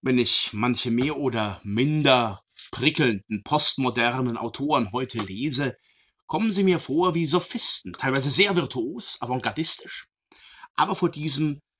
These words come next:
zerstörend aufrüttelnden, ja, durchaus auch aufrüttelnden, aber auch verwirrenden, ähm, Gestus her, wir halten das Vergangene nicht fest, wir zermürben es, wir wirbeln es auf.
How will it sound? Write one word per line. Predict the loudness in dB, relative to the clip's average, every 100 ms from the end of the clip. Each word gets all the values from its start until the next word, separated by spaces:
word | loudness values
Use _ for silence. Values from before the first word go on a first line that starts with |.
| _ _ _ _ _ _ _ _ _
zerstörend | -6 -2 0 0 -2 2 2 2 -6 -8 -6 -4 -6 -12 -20 _ _ _
aufrüttelnden, | -2 -2 -4 -8 -10 -12 _ _ _ _ _ _ -2 0 4 4 4 2 -2 -2 _ _ _ -14
ja, | -10 -8 -4
durchaus | -2 0 -2
auch | -4 -4
aufrüttelnden, | -4 -4 -6 -2 0 0
aber | 0
auch | -2
verwirrenden, | 2 2 4 4 4 -2 -4 -14 -16 _ -20 -20 -20 -20 _
ähm, | 2 4 2 0 -8 _ _ _ _ -10
Gestus | -2 2 2 4 2
her, | 2 0 -4 -8 0
wir | 2 4
halten | 4 4 2 2
das | 6 4
Vergangene | 2 0 2 4 4 4
nicht | 2 0 -4
fest, | 0 2 2
wir | 0 -4 -6 _ _ _ _ _ -12 0
zermürben | 2 4 6 8 6 2 -2
es, | -4
wir | -2 -2 2
wirbeln | 4 4 2 2
es | 0
auf. | -2 -18 -20